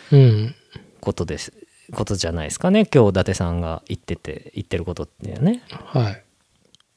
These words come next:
Speaker 2: うん、
Speaker 1: まあ、
Speaker 2: で、
Speaker 1: 言ってるというか、まあ、で、口からね、あのー、ゲロがこぼれてる話なんですけどね。
Speaker 2: うん。まあ、す-、ありますよね。よくあります。
Speaker 1: はい。
Speaker 2: それは僕らの時もよくあり、僕らのフレームビルダーさんのところでもよくあります。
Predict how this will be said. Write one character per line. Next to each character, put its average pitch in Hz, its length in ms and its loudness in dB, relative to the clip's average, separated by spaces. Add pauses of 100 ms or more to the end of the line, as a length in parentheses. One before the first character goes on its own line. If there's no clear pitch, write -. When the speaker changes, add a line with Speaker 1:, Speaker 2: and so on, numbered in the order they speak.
(160)
Speaker 2:
う 120 40 0
ん、 113 120 2
Speaker 1:
ま 107 80 4
あ、 107 40 2
Speaker 2:
で、 110 80 0
Speaker 1:
言 110 200 0
っ - 20 -4
て 123 120 4
る 120 120 2
と - 140 -2
い 113 80 4
う 110 60 -2
か、 104 140 -4
ま 104 140 0
あ、 107 80 -4
で、 110 100 0
口 - 220 -6
か 120 120 4
ら 107 100 2
ね、 117 260 2
あ 123 160 -4
の 107 600 -2
ー、 117 80 -6
ゲ 113 120 0
ロ 113 120 2
が 101 100 -4
こ - 160 -4
ぼ 110 100 6
れ 107 60 4
て - 100 -4
る 90 80 -4
話 98 240 -6
な 98 60 -4
ん 92 60 -6
で 90 40 -14
す - 60 -16
け 117 80 -6
ど 151 80 -2
ね。 220 200 -4 (120)
Speaker 2:
う 131 40 2
ん。 101 460 -2 (960)
ま 123 100 -2
あ、 117 40 -6
す-、 - 180 -14 (140)
あ 127 120 2
り 123 80 2
ま 170 120 8
す - 140 0
よ 107 140 4
ね。 127 280 -2 (360)
よ 127 140 -2
く 92 240 0
あ 101 60 0
り 117 80 -2
ま 95 140 -2
す。 - 120 -8
Speaker 1:
は - 40 -14
い。 - 20 -16
Speaker 2:
そ - 140 -6
れ 147 60 0
は 165 120 2
僕 160 260 -2
ら 220 100 4
の 156 100 2
時 175 200 -2
も 131 100 4
よ 117 120 4
く 120 120 -2
あ 92 80 0
り、 95 60 -8
僕 135 240 -2
ら 202 100 4
の 185 120 2
フ 156 100 4
レ 156 100 4
ー 165 40 4
ム 175 360 0 (500)
ビ 190 140 0
ル 185 80 2
ダ 175 120 6
ー - 20 0
さ 156 120 0
ん 147 40 4
の 143 80 2
と 143 120 -4
こ 160 100 2
ろ 170 80 2
で 180 80 2
も 151 100 4
よ 127 180 2
く 117 160 2
あ 82 60 -4
り - 80 -12
ま - 140 -20
す。 - 200 -20